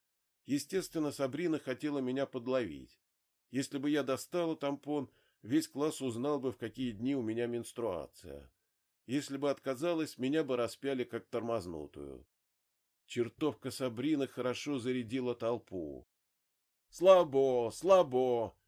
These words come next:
прокричала Нола. «Ой, боженьки, да она сейчас заплачет!» Нола воспроизвела подначку с исключительной достоверностью. Тон снова стал нормальным.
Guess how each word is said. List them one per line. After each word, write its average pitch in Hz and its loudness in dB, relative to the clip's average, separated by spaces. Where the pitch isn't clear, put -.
прокричала 107 -6
Нола. 76 -8
«Ой, 180 8
боженьки, 113 2
да 151 0
она 160 2
сейчас 160 -2
заплачет!» 120 -2
Нола 143 0
воспроизвела 117 -2
подначку 117 -6
с 117 -10
исключительной 117 -6
достоверностью. 78 -8
Тон 160 2
снова 123 -4
стал 117 -4
нормальным. 69 -6